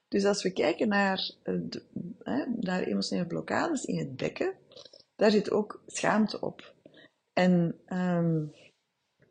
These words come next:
ik vind het altijd heel mooi als ik met vrouwen aan de slag ga en ze, ik laat hen bewegen natuurlijk met hun lichaam, hè, of,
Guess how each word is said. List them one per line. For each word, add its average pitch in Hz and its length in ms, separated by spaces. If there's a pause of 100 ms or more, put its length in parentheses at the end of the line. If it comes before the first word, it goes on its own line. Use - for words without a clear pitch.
ik - 160
vind 214 120
het 196 80
altijd 220 240
heel 208 180
mooi 240 200
als 208 100
ik 190 100
met 185 160
vrouwen 220 360
aan 180 120
de 160 80
slag 214 380
ga 240 420
en 175 320 (460)
ze, 170 640
ik 190 160
laat 185 260
hen 175 160
bewegen 185 580
natuurlijk 202 440
met 180 140
hun 175 140
lichaam, 175 800
hè, 170 280
of, - 220